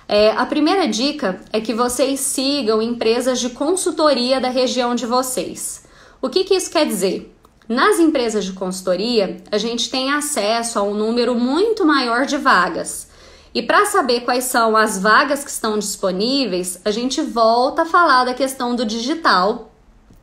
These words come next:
que eu já disse pra vocês o quanto é importante, né? É, hoje, diferente do que já aconteceu, e eu pareço nova, mas eu lembro da situação que as pessoas imprimiam um currículo e levavam pessoalmente na empresa,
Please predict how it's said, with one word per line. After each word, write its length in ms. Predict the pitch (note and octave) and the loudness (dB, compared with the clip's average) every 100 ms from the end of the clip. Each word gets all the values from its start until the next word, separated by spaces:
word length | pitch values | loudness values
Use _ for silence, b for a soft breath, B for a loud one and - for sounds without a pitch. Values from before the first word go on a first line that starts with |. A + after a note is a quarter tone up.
| - - | -20 -4
que 100 | A3 | -2
eu 60 | |
já 160 | G#3+ A#3 | 0 0
disse 360 | F#3+ A#3+ A#3+ | 0 -2 -4
pra 140 | B3 A#3+ | -4 -2
vocês 540 | A3+ A3+ A#3+ G#3+ A3+ | -2 -2 -2 0 0
o 80 | C#4 | -4
quanto 560 | C#4+ - B3 B3+ C#4+ C#4 | -4 2 2 2 0 -2
é 100 | A#3 | -2
importante, 840 | A#3+ B3 C4+ - F3 F#3 E4+ - | -2 -2 -2 -2 -4 -4 -8 -6
né? 280 | F#3+ A3 C4+ B B B B B | -2 -2 -4 B B B B B
É, 800 | - G3 F#3+ G3 G3 F#3+ F#3 F#3 - _ - | -2 4 6 6 6 6 4 0 -12 _ -4
hoje, 720 | A3+ B3 D4+ C4+ - F3 E3+ B B B - G#3 | 4 6 8 6 0 -6 -10 B B B -12 -4
diferente 640 | G3 A3+ B3 A#3 D#4 - | -4 0 0 0 0 -2
do 100 | C4+ | -4
que 140 | C#4 | -2
já 160 | A#3 B3 | 0 2
aconteceu, 720 | D#4+ A3+ G#3 G3+ - A#3+ C#4 | 2 0 -2 -2 -2 0 2
e 80 | A3+ | 2
eu 120 | G#3 | 0
pareço 500 | G#3+ A3 G#3 A3 G#3+ | 0 2 4 2 2
nova, 480 | A3 G#3 G#3 C4+ A#3+ | -2 0 2 2 0
mas 240 | A3 G3 F#3+ | -2 0 2
eu 100 | A3 | 2
lembro 480 | G#3+ A#3 C4+ A3+ | 2 2 0 0
da 140 | G#3 G3+ | 0 -2
situação 560 | G3+ A3 G#3 G#3 G#3 | -2 -2 -2 0 -2
que 100 | G#3 | -2
as 100 | G#3 | -6
pessoas 520 | G3 G#3 - G#3 G#3 G3+ | -4 -4 -2 0 0 0
imprimiam 720 | A3+ A3+ G#3+ G#3+ B3+ D#4+ E4+ | -2 -2 0 0 0 2 4
um 80 | D#4 | 4
currículo 640 | D#4 C#4 A#3+ A#3+ A#3 A3 | 2 0 0 -2 -2 2
e 80 | G3+ | 2
levavam 720 | G3+ G3+ G#3 G#3 C4 D4 C#4 | 2 0 2 4 4 2 0
pessoalmente 680 | C4 C4 B3+ B3 A#3 A3+ | -2 2 2 2 -2 -4
na 60 | A3+ | -4
empresa, 720 | A#3 B3 G3 F#3 F3+ F3+ E3 | -2 -2 0 0 0 -2 -8